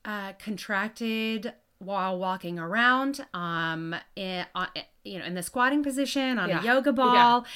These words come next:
Speaker 1: and I gave birth in a bathtub.
Speaker 2: Yes.
Speaker 1: Yes, completely naturally.
Speaker 2: Yeah, I
Speaker 1: Yeah.
Speaker 2: love it. It,
Speaker 1: Yeah.
Speaker 2: I mean, it's so,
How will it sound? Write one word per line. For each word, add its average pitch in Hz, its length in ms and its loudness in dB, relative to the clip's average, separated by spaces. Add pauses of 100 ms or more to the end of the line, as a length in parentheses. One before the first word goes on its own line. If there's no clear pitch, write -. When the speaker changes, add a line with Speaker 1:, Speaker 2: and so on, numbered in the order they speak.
(240)
Speaker 1:
and 233 600 0 (360)
I 233 460 2
gave 214 500 -4
birth 185 520 -2
in 202 100 -10
a 185 60 -10
bathtub. 175 560 -14 (120)
Speaker 2:
Yes. 190 460 -4
Speaker 1:
Yes, 170 480 -6 (300)
completely 185 480 -8
naturally. 175 540 -12
Speaker 2:
Yeah, 233 460 0
I 214 100 0
Speaker 1:
Yeah. 196 160 6
Speaker 2:
love 233 280 6
it. 151 160 -8
It, 240 140 4
Speaker 1:
Yeah. 214 120 8
Speaker 2:
I 196 40 4
mean, 247 160 -2
it's 233 120 -10
so, 226 240 -2